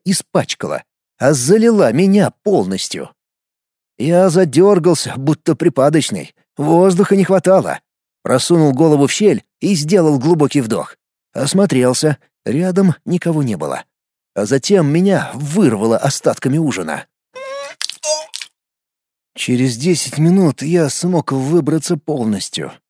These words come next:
Заодно вытянул и все пожитки. Подошел к незатронутой куче снега, начал умываться и полоскать рот. Краем глаза заметил движение,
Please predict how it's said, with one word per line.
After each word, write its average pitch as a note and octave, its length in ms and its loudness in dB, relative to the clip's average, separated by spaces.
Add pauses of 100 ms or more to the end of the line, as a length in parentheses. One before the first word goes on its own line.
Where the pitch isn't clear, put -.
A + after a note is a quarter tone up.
(240)
Заодно E3+ 600 2
вытянул G3 560 2
и C3 120 0
все F#3 220 -2
пожитки. A2+ 720 -2 (400)
Подошел C3+ 560 2
к - 80 0
незатронутой F3 680 2
куче E3 320 0
снега, B2+ 500 0 (260)
начал D3+ 460 -2
умываться D3+ 600 2
и G2+ 200 -6
полоскать D3+ 640 -2
рот. D#3 360 -2 (640)
Краем C3+ 420 2
глаза D3+ 340 2
заметил D#3 420 2
движение, C3 760 -2